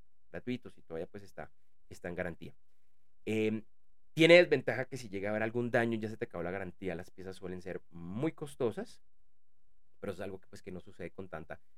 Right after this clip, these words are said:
con tanta frecuencia. Quizás probablemente si estás con un portátil, pues la batería, probablemente después de dos años, tres años, te toca cambiarla, porque, bueno, eso le pasa a todos los computadores,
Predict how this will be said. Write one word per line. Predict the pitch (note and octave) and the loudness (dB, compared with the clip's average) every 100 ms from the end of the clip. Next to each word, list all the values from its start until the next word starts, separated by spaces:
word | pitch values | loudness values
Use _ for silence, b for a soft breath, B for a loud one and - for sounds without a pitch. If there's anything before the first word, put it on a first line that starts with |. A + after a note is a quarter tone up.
| - | -12
con | G2 | -6
tanta | G2 - | -6 -2
frecuencia. | G2+ B2+ F3 F#3+ | -2 4 4 4
Quizás | G3 G#3+ G#3 | 8 6 10
probablemente | G3+ G3+ G3+ F#3+ G#3 - - - | 8 8 4 4 2 0 -14 -8
si | |
estás | G#2+ G#2+ - | -2 -2 0
con | B2 | 2
un | C#3 | 6
portátil, | D#3 E3 C#3+ C#3+ E3+ | 8 10 8 6 -2
pues | - A#2+ | 4 8
la | |
batería, | A2 A2 - G#2 A#2 - - | 8 6 2 2 0 -2 -10
probablemente | E2 F2+ G2 F#2+ | -4 -4 -4 -4
después | G#2 F2+ D#2+ | -6 -6 -4
de | F2 | 0
dos | F#2 F#2+ | 0 0
años, | G#2 G2+ - | -2 -2 -6
tres | G2 | -6
años, | G2 F#2 F#2 | -4 -6 -8
te | |
toca | - F#2 | -10 -10
cambiarla, | - G2 F#2+ G#2+ D3+ - - - - - - | -4 0 4 4 2 -6 -12 -14 -14 -14 -4
porque, | - - G2+ - | -4 -2 -6 -6
bueno, | F#2+ - | -8 -8
eso | - | 0
le | B2 | 2
pasa | A#2+ A2+ | 2 2
a | |
todos | A#2 | 2
los | A2+ | 0
computadores, | A#2 A#2 G2+ F#2 - | 0 -2 2 0 0